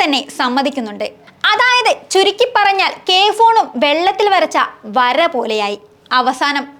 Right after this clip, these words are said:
തള്ളൽ മാത്രം ബാക്കി. ഇനി പദ്ധതി ചെലവും പരിപാലന തുകയും കിഫ്ബി വായ്പാ തിരിച്ചടവും അടക്കം ഭീമമായ തുക വേണം തിരിച്ചടവ്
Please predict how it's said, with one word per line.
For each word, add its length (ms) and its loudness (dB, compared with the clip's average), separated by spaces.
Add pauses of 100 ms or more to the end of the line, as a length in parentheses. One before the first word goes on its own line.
(120)
തള്ളൽ 340 2
മാത്രം 300 0 (140)
ബാക്കി. 400 -2 (720)
ഇനി 200 2
പദ്ധതി 340 2
ചെലവും 480 2
പരിപാലന 640 2
തുകയും 280 0 (160)
കിഫ്ബി 340 -2
വായ്പാ 440 2
തിരിച്ചടവും 580 0
അടക്കം 380 -2
ഭീമമായ 580 0 (100)
തുക 140 0
വേണം 300 0 (260)
തിരിച്ചടവ് 540 2